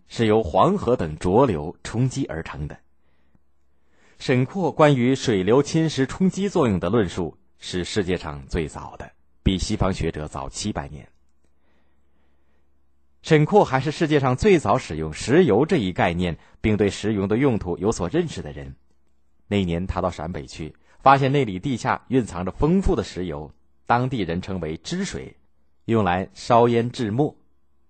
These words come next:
他预言说，这东西将来一定大行于世。他认为我国石油很多，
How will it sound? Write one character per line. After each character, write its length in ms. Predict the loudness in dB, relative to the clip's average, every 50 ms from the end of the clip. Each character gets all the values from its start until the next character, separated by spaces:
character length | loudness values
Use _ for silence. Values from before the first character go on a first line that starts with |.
| _ _ _ _ _
他 160 | 0 2 2
预 140 | 2 2 -2
言 200 | -4 -4 -6 -8
说， 300 | -6 -4 -4 -4 -4 -6 -12 _ _ _ _ _ _ _ _ _ _ _ _ _
这 260 | -2 2 2 4 2 2
东 200 | 0 -4 -4 -6
西 160 | -8 -10 -8
将 240 | -6 -4 -4 -2 -4
来 100 | -4 -4
一 280 | -4 -4 -2 -2 0
定 220 | 0 0 -2 -4 -6 -10 -8
大 220 | -8 -8 -8 -8
行 220 | -10 -8 -8 -6
于 140 | -6 -6 -6
世。 220 | -6 -6 -6 -8 -10 _ _ _ _ _ _ _ _ _ _ _ _
他 180 | -8 -2 0 4
认 180 | 4 4 4 4
为 200 | 0 -2 -4 -6 -12 -12 -2
我 160 | 2 2 2
国 340 | 4 4 4 4 4 4 0 -6
石 360 | -14 -12 -8 -4 -2 0 0 0
油 200 | 0 -2 -2 -4
很 320 | -4 -8 -8 -10 -8 -4
多， 300 | -2 -2 -4 -4 -8 -14